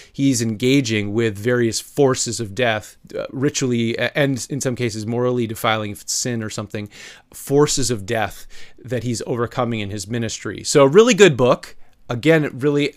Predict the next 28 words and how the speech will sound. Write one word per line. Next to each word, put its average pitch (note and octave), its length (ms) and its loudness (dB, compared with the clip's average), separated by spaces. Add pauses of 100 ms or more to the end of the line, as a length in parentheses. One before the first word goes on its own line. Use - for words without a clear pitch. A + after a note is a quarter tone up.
uh, B2 240 0
illuminating C#3 840 0
and B2 160 -4
will A#2 80 -4
help C#3 240 0
make C3 160 -6
connections B2 500 -8
for A#2+ 260 -4
you A2+ 280 -2 (420)
from B2 340 -2
Leviticus A#2 600 -2
to A#2 100 -6
the A2 100 -4
New A2 140 -4
Testament, A2 640 -6
in A2+ 60 -10
particular, A2+ 460 -4
in G#2 80 -8
this G#2+ 120 -6
case, A2 240 -6
the A2+ 120 -10
Gospels. - 600 -8 (680)
So F3+ 140 6
I F3 80 10
commend A3+ 300 8
those F#3 180 6
two E3+ 180 2
works D3+ 260 4